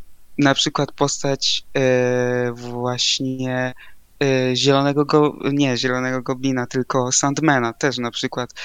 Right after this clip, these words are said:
Kolejny antagonista, który w tym filmie dostaje może parę, mm, tam, nie wiem, linijek dialogu i tak naprawdę nic za nim nie idzie.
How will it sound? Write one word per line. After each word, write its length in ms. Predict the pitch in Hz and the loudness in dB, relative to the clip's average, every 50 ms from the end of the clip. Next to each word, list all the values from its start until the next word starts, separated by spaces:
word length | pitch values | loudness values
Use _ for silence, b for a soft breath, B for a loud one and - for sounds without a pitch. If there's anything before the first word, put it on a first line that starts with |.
| B B | B B
Kolejny 360 | - - 139 139 139 135 131 | -2 0 2 4 4 4 4
antagonista, 580 | 127 123 - 139 127 127 131 135 135 - - 143 | 2 2 2 0 0 0 0 0 -2 -2 -4 -8
który 220 | - - - 131 127 | -8 -6 -6 -6 -6
w 60 | - | -2
tym 140 | - 143 131 | -2 -2 -2
filmie 320 | - - 143 139 143 135 | -2 -4 -4 -2 -2 -2
dostaje 420 | 131 131 135 - - 139 135 131 131 | -2 -2 -4 -4 0 0 0 0 0
może 320 | 131 131 127 - 127 120 B B B B B - | 0 -2 -2 -2 -4 -4 B B B B B -2
parę, 440 | - 131 127 127 127 123 123 123 - _ - - | 0 2 4 4 4 4 4 0 -2 _ -8 -6
mm, 420 | 143 139 131 131 127 127 123 117 | -4 -2 -2 -2 -2 -4 -6 -4
tam, 260 | - - 131 123 123 | -2 0 0 0 0
nie 120 | 123 123 117 | 0 -2 -2
wiem, 200 | 120 120 123 123 | -2 -2 -2 0
linijek 380 | 131 135 135 135 135 131 127 _ - | 0 0 0 0 0 -2 -2 _ -2
dialogu 560 | 135 131 127 127 127 127 131 131 135 135 135 | 0 2 4 4 4 2 2 0 0 0 0
i 60 | 131 | -2
tak 180 | - - 127 - | -2 -4 -6 -4
naprawdę 480 | 131 127 - - 135 127 127 123 123 - B B B B B B | -4 -6 -2 -2 -2 -2 -2 -4 -6 -8 B B B B B B
nic 240 | 147 139 131 127 127 | 0 2 2 2 0
za 180 | 127 135 135 131 | 0 2 2 2
nim 160 | 131 131 131 | 2 0 0
nie 160 | 127 123 123 | 0 0 0
idzie. 380 | 127 127 123 - 143 143 151 | -2 -2 -2 -2 -2 -2 -2